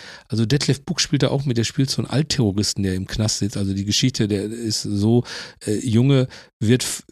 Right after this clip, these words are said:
Fußballprofi, hat fast einen Vertrag von Hertha B S C, erste Liga,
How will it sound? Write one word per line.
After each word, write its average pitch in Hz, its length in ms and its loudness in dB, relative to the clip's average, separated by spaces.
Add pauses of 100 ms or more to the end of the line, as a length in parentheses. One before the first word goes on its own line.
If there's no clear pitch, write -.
(100)
Fußballprofi, 143 760 2
hat 120 140 2
fast 135 200 0
einen 131 80 0
Vertrag 123 340 0
von 117 140 0
Hertha 120 240 4
B 113 160 2
S - 160 0
C, 131 280 4 (280)
erste 120 300 2
Liga, 117 480 4